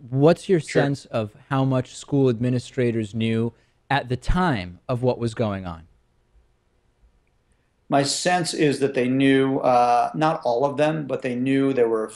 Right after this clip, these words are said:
Speaker 2: uh, A-, as new headmasters ca-, uh, came aboard, uh, they were told. Certainly some of the board members knew. Certainly some of the teachers knew, uh, knew,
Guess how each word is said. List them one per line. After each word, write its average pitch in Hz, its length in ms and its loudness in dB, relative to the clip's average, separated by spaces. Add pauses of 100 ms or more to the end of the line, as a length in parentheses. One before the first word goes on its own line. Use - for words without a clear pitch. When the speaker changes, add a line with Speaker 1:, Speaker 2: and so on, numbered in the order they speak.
(100)
Speaker 2:
uh, 110 340 -2 (400)
A-, 123 200 0
as 139 260 2
new 139 180 0
headmasters 135 800 -2
ca-, 135 160 -10
uh, 120 320 0
came 127 280 -4
aboard, 127 600 0 (420)
uh, 117 400 2
they 127 180 -4
were 127 160 -2
told. 127 600 0 (280)
Certainly 156 400 2
some 135 200 0
of 131 60 2
the 123 60 0
board 127 380 2
members 123 400 -2
knew. 123 400 -2 (340)
Certainly 139 340 0
some 135 180 0
of 120 60 0
the 120 60 -2
teachers 131 600 -4
knew, 131 320 2
uh, 117 400 2
knew, 127 640 2